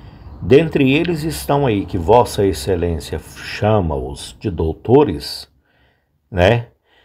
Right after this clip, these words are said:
Para que eles ingressem com a ação aí contra o YouTube,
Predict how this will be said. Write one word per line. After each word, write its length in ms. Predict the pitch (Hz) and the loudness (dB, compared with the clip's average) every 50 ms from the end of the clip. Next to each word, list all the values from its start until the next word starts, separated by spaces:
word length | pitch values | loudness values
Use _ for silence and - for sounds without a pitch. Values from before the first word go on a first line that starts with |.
| _ _ _ _ _ _ - | _ _ _ _ _ _ 2
Para 240 | - 95 95 98 90 | 4 4 4 4 0
que 200 | - 107 98 95 | -2 -2 0 2
eles 580 | 95 95 95 90 92 90 87 87 80 78 90 | 2 2 2 2 0 -2 -2 -2 -4 -4 -6
ingressem 680 | 90 87 82 78 85 92 98 104 95 - - 95 92 87 | -6 -4 -4 -2 0 2 2 2 0 -2 -6 -8 -8 -8
com 280 | 85 90 87 85 87 | -6 -4 -4 -2 0
a 100 | 85 85 | 0 0
ação 460 | 76 - - - - 90 82 80 80 82 | -2 -4 -10 -10 -8 -6 -6 -4 -2 -2
aí 320 | 85 82 85 85 80 - - _ | -2 -2 -4 -6 -8 -10 -14 _
contra 580 | _ - 92 87 87 85 - 85 90 82 80 82 | _ -6 -4 -4 -4 -4 -2 0 2 2 2 0
o 140 | 92 95 | -2 -4
YouTube, 760 | 90 85 82 80 - - - 113 123 147 143 95 85 82 - | -4 -4 -4 -6 -8 -8 0 4 4 4 4 2 -6 -12 -14